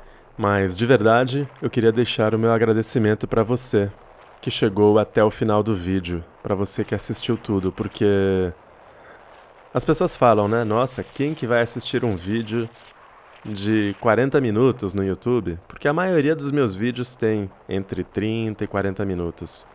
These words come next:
Então, se pessoas têm dúvidas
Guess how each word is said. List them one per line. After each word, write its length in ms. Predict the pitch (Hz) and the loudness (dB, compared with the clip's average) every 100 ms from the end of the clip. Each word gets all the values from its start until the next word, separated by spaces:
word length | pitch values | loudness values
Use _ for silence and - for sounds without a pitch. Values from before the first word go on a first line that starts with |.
| - - - - - - - - - - | -20 -20 -20 -20 -20 -20 -20 -20 -16 -10
Então, 320 | 104 135 135 | -4 0 0
se 760 | - - 139 127 110 101 95 - | -2 -4 -2 0 -2 -2 -4 -4
pessoas 360 | 117 - 139 | -4 -2 -2
têm 200 | - 123 | -2 -2
dúvidas 640 | 104 113 101 95 92 - | 0 -2 0 -2 -2 -4